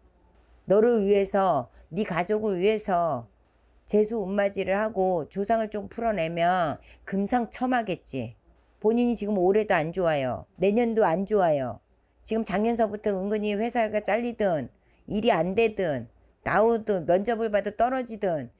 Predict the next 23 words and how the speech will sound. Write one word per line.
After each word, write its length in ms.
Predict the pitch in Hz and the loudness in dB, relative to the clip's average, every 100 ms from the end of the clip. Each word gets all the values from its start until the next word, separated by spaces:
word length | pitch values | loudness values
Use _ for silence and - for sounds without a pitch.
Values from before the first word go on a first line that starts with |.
| _ _ | _ _
일이 260 | 196 240 | -6 -6
지금 220 | 226 214 202 | -4 -2 -2
안 180 | 170 | -2
되고 160 | 196 214 | -4 -4
재물이 440 | 214 190 220 220 | -2 -2 0 0
말라 320 | 185 151 185 190 | 0 0 0 -2
있어, 240 | - 151 | -4 -8
지금. 460 | 143 131 135 120 127 _ _ _ _ - | -8 -8 -6 -6 -10 _ _ _ _ -8
물이 280 | 185 277 | 0 4
없잖아. 640 | 262 - - 180 127 120 117 _ _ _ _ _ _ _ - | 4 2 0 -2 0 -6 -10 _ _ _ _ _ _ _ -2
그러면 320 | 233 240 240 | 2 2 0
이런 300 | 208 247 240 | 0 0 0
거를 160 | 226 226 | -2 -2
시너지를 540 | - 285 269 262 233 | -4 -4 -4 -2 -2
가-, 100 | 196 | -2
나게끔 560 | 127 165 202 - 202 196 | -2 -2 -2 -4 -4 -2
하는 300 | 233 214 190 | -2 -4 0
게 400 | 202 165 120 - _ _ _ _ | 2 2 -2 -10 _ _ _ _
무당과 640 | 190 214 240 226 233 233 | -2 2 2 2 2 2
같이 320 | 214 190 - | -2 -6 -2
함짝이 580 | 196 240 254 269 233 214 | -2 -4 -6 -4 -4 -2
돼서 500 | 160 196 220 139 110 _ _ _ _ _ _ | 0 2 2 0 -4 _ _ _ _ _ _
신령님한테 1040 | - 254 269 262 240 214 214 196 160 - | -10 0 2 2 2 0 2 4 2 0